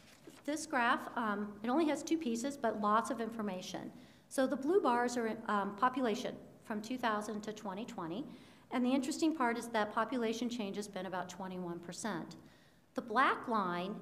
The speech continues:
is the average day production, um, for that year. Um,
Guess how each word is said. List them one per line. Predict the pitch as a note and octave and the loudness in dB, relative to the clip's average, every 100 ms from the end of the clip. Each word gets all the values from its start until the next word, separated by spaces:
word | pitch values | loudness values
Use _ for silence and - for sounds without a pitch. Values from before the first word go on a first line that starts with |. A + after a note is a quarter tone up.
| - | -4
is | A3+ G#3+ | -2 -2
the | - G#3 - | -4 -6 -4
average | G3+ G#3+ A#3 G3 - | 0 0 0 -4 -2
day | A#3 A3+ | -2 -2
production, | A3+ C4+ F3 E3+ - E3+ A#3+ - - - - - | -2 -2 -2 -4 -8 -8 -8 -12 -18 -20 -20 -4
um, | A3 G3+ F#3 F3 F3+ F3 - - - _ _ _ _ _ - | 0 0 0 -4 -8 -12 -18 -20 -20 _ _ _ _ _ 0
for | A#3+ A#3+ | 4 4
that | B3 A3 B3 A#3+ | 4 4 4 2
year. | G#3 D#3+ F3 - - - | -2 0 -2 -4 -12 -8
Um, | G#3+ G#3 G3 G3 | -2 0 0 -4